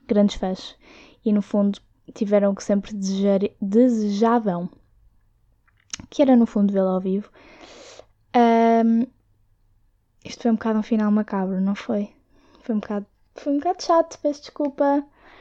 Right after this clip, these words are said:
Ah, mas Elvis, se me estás a ouvir, ahm,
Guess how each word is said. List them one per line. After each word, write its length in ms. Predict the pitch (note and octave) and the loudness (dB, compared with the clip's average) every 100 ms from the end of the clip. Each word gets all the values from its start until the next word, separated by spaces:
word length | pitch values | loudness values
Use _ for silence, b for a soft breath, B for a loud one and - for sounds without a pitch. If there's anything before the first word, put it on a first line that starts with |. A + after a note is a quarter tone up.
| b b b b _ _ - | b b b b _ _ -6
Ah, 640 | A3+ A3+ A3+ A3+ A3 A3 - | -2 0 2 0 -2 -4 -2
mas 240 | A3+ - - _ - | -2 -2 -10 _ 2
Elvis, 380 | A3 G#3+ A3+ | 2 4 2
se 140 | - A#3 | 2 0
me 60 | |
estás 280 | A3 - G#3+ | 2 2 2
a 40 | G#3+ | 2
ouvir, 380 | G#3 G#3 G#3 G#3 - _ _ _ _ | 0 0 0 -2 -12 _ _ _ _
ahm, 880 | G#3 G3 F#3+ F#3+ F#3 F#3+ F#3+ F#3+ A3 | -2 -2 -2 -2 -2 -2 -2 -4 -6